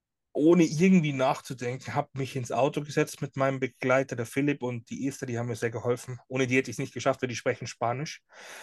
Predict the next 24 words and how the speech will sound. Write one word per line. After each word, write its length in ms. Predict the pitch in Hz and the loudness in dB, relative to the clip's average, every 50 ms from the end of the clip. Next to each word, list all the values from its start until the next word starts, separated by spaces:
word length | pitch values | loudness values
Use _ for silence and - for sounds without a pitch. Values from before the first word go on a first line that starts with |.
| - - - - - _ _ _ _ | -18 -18 -20 -20 -20 _ _ _ _
Sind 260 | - - 156 151 147 | -4 -2 -2 2 2
dann 140 | 147 139 131 | 2 2 2
in 100 | 120 139 | 2 0
ein 120 | 139 131 123 | 0 0 0
Fitnessstudio 580 | - 180 - - 156 - - - 165 160 156 | -2 -2 0 0 -2 0 0 0 2 2 2
gefahren, 320 | 147 156 - 165 156 165 165 | 2 2 2 4 4 4 4
das 100 | 147 - | 2 2
schon 120 | 156 135 | 0 0
eine 60 | 135 | 2
Viertelstunde 480 | 123 160 151 151 123 - - 127 120 110 | 2 0 0 0 -2 -4 -4 -4 0 0
weg 200 | 123 139 147 - | 0 0 2 4
war, 80 | 165 | 4
also 160 | 151 131 139 135 | 4 4 2 -2
musste 200 | 135 131 - - | -4 -4 -6 -6
schon 140 | 110 123 | -6 -2
eine 80 | 120 110 | 0 0
halbe 160 | 123 120 120 | 0 0 0
Stunde 260 | 120 - 120 117 117 | -4 -8 -6 -4 -2
abziehen, 520 | 113 120 - - - - 170 180 196 185 - - - - - - - _ | -2 -2 -4 -6 -4 0 0 2 0 0 -2 -8 -18 -18 -18 -20 -2 _
wo 120 | - 139 | 4 4
es 80 | 131 - | 4 4
eine 100 | 131 120 | 2 4
Sauna 340 | - 135 139 170 190 180 | 6 8 10 10 10 8
gab. 380 | 131 113 110 104 101 101 104 - | 8 6 4 2 2 0 -4 -8